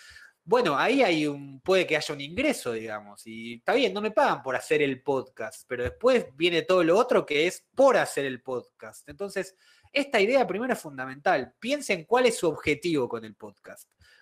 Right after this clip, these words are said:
Un objetivo válido es convertirse en un especialista en el tema y punto, por pasión, por, por, por ganarse el respeto, para que después te con-, te convoque un medio a escribir una columna, para que te saquen en la radio, ese es, es recontra válido.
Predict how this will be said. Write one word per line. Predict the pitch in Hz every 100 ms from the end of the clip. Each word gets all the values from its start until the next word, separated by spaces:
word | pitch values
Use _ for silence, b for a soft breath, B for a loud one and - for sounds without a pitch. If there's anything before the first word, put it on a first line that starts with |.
| _
Un | 311
objetivo | 262 175 147 131 220 180
válido | 127 156 254 220 143 127
es | 180 190 - b b _
convertirse | 135 135 135 143 220 247 -
en | 160
un | 202
especialista | 196 - 135 135 151 208 175
en |
el | 135 -
tema | 254 170
y |
punto, | 131 240 202 117 104
por | 120 120
pasión, | 123 120 - 240 202 127
por, | - 117 107 _
por, | 120 117 110
por | 120
ganarse | 120 143 185 175
el | 143
respeto, | 123 - 233 233 151 117 B B _
para | - 151 139
que | 151
después | 147 233 233
te | 196
con-, | 156 143 131 151 -
te | 139
convoque | 139 139 196 180
un | 147
medio | 156 196 208 185
a |
escribir | - - 131 170
una | 156 131
columna, | 123 190 226 175 131
para | 135 131
que | 135
te | 131
saquen | - 202 190
en | 151
la | 135
radio, | 127 190 208 165
ese | 226 - 220
es, | 196 165
es | 196
recontra | 202 180 226 226 156
válido. | 208 151 104